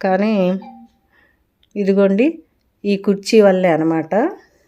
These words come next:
ఇది కారణమైంది ఈ కుర్చీ అనమాట దీన్ని పగిలిపోవడానికి కారణం. ఇదిగోండి ఇలాగ బోసిగా చూసేసరికి చాలా,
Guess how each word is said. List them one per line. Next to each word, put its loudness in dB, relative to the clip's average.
ఇది 0
కారణమైంది 0
ఈ 2
కుర్చీ -2
అనమాట -2
దీన్ని -2
పగిలిపోవడానికి -2
కారణం. -4
ఇదిగోండి 0
ఇలాగ 2
బోసిగా 0
చూసేసరికి -4
చాలా, 0